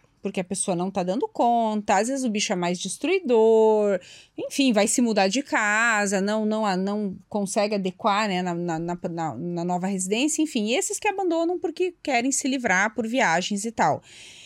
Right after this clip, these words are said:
Mas o que que é mais comum? É esse perfil ou é o perfil do abandonado que tá velhinho, doente, que custa,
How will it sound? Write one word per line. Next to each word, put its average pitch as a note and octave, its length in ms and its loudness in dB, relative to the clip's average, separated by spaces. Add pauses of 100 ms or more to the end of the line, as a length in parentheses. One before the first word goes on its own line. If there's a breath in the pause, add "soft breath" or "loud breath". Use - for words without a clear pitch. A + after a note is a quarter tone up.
(120 loud breath)
Mas E4+ 160 2
o F4+ 40 -4
que C5 100 -10
que B4 100 -4
é - 40 0
mais G#4+ 160 -2
comum? A3+ 260 2
É G#3+ 100 6
esse F4+ 220 2
perfil D#4+ 560 0 (340 loud breath)
ou C4+ 140 6
é C#4 80 6
o C#4+ 60 2
perfil D4 380 0
do C4 100 2
abandonado A#3 840 2
que C#4 100 -4
tá A#3+ 160 0
velhinho, A3 640 0
doente, A3 800 0
que C#4+ 120 -14
custa, C4 560 0